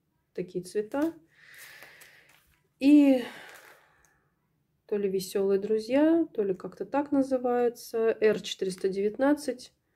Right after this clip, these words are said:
Вот такие малютки. Не знаю, возможно, как топеры сделаю. Так, жар-птица, все. Уже стемнело.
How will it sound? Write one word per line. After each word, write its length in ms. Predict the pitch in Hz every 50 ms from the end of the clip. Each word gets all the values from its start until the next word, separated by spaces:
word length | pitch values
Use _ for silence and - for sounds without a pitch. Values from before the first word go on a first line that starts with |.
| _ _ _ _ _ _
Вот 100 | - 190
такие 280 | - 202 190 - - 180
малютки. 720 | 180 202 196 226 294 302 302 - - - 269 262 262 262 254 _ _ _ _ _ _ _ _ _ _ _ _ _ _ -
Не 60 | 220 208
знаю, 220 | 214 202 196 190
возможно, 380 | 190 196 208 226 226 226 220 208
как 220 | - 180 180 -
топеры 400 | - 185 180 180 - 170 170 165
сделаю. 640 | 170 170 - - 180 175 160 160 - - - 180 - _ _ _ _ _ _ _ _ _ _ _ _ _ _ _ _ _ _ _ _ _ _ _ _ _ _ _
Так, 360 | - 214 185 170 - - - _
жар-птица, 880 | - - 220 226 226 - - 311 302 - - - - - 269 262 262 262
все. 600 | - - - - - - 190 175 180 180 170 - _ _ _ _ _ _ _ _ _ _ _ _ _ _ _ _ _ _ _ _ _ _ _ _ _ _ _ _ _ _ _ _ _ _ _ _ _ -
Уже 260 | 220 202 190 202 185 180
стемнело. 760 | - _ - 208 196 202 214 240 277 285 277 247 214 180